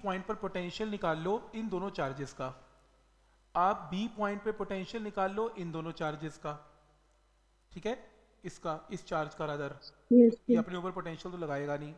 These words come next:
Speaker 1: Potential difference निकाल लेना, क्योंकि आप बी से सी जा रहे हो तो final potential minus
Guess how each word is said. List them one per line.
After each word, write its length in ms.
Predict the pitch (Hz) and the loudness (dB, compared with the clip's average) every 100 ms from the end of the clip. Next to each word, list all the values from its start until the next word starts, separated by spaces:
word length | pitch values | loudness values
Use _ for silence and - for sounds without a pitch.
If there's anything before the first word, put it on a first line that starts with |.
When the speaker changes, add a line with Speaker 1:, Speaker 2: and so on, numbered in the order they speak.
| - | -12
Speaker 1:
Potential 400 | 196 226 220 262 | -6 -4 -2 -4
difference 300 | 226 233 202 | -4 -4 -6
निकाल 280 | 214 165 143 | -2 -2 -2
लेना, 240 | 143 143 | -4 -6
क्योंकि 280 | 143 175 208 | -8 -10 -2
आप 100 | 202 | -2
बी 160 | 165 185 | -2 -8
से 160 | - | -8
सी 200 | - 175 | -8 -6
जा 180 | 170 190 | 0 0
रहे 100 | 208 | 2
हो 80 | 233 | 0
तो 100 | 214 - | -2 -4
final 220 | 143 190 | -6 -6
potential 460 | 185 185 180 196 190 | -6 -6 -8 -8 -6
minus 380 | 180 214 262 | -4 -4 -4